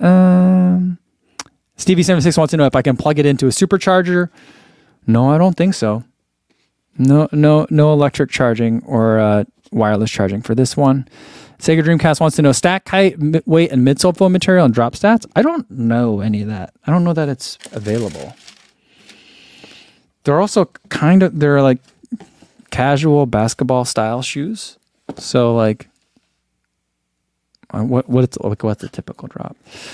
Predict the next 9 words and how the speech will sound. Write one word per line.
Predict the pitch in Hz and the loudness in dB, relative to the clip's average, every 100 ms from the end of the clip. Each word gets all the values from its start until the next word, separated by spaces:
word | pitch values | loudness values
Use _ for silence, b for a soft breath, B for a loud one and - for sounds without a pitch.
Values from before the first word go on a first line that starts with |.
| B | B
You | 160 | 2
know, | 165 | 4
here's | 208 | 4
another | 175 160 180 | 4 2 2
thing | 139 117 110 120 _ _ _ _ _ _ _ _ _ _ _ _ _ _ - _ _ | 0 -4 -6 -10 _ _ _ _ _ _ _ _ _ _ _ _ _ _ -20 _ _
that | 98 | -16
we | 98 | -14
gotta | 92 | -14
do. | 92 | -16